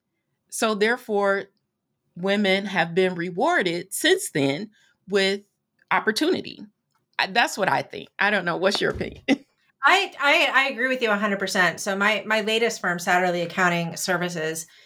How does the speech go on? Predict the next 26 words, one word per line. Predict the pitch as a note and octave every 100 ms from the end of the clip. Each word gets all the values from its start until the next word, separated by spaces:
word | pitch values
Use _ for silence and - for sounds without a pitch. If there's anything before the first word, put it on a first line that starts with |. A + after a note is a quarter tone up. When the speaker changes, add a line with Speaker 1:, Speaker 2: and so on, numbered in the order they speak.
| _ _ -
Speaker 2:
um, | F#3+ F3 E3 D#3+ D#3+ _ _
we, | F3+ A3 A3 A3 G#3 - - F#3+
we | G#3+
were | A3
primarily | G#3+ A3+ G3+ F#3+ F#3+ F3
women. | E3 D#3 D3
There | D3
were | D3+
seven | - F3 E3+
of | D#3+
us. | D3 C#3+ - -
Um, | F3+ D3+ D3 C#3+ D3 - - - -
we |
had | E3 E3
one, | D3+ E3 F3 _ -
one, | E3+ D#3 D#3+ -
uh, | D#3+ D#3 D3 C3 - _
man | - F3+ E3+
on | E3
our | D#3+
team. | D#3 F#3 E3+ E3 - - - - G#3+
And | G#3+ G#3 G3 F#3+ -
we, | F#3 A#3+ C4+ D4 D4 C4+ _ _
my | G3 G#3 A#3+ C#4+
philosophy | C4 A3 F#3+ F#3+ E3+ F3+ D#3+
was | E3 D#3+ D#3+ D#3 D#3+ -